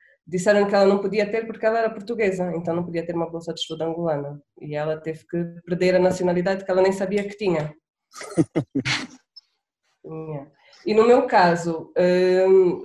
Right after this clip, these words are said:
foi parecido no sentido em que, eh, na verdade, eu quando estudei em Portugal, eu ainda tentei ter a nacionalidade portuguesa,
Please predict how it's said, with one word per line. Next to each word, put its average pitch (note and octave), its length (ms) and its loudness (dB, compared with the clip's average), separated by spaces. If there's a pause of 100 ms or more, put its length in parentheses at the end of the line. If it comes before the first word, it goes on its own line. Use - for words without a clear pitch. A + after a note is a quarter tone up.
(100)
foi A3 280 2
parecido G3+ 800 2
no F3+ 100 4
sentido F#3+ 440 -2
em G3 200 2
que, F#3 420 -2 (400)
eh, F3+ 520 2
na F3+ 100 6
verdade, A3+ 440 0
eu C4+ 120 -2
quando A3+ 160 2
estudei F#3 240 0
em F3+ 80 0
Portugal, E3+ 380 -2
eu E3+ 60 2
ainda F#3 140 2
tentei F3+ 280 -2
ter F#3 160 -2
a - 40 2
nacionalidade F3+ 680 -2
portuguesa, E3 680 -6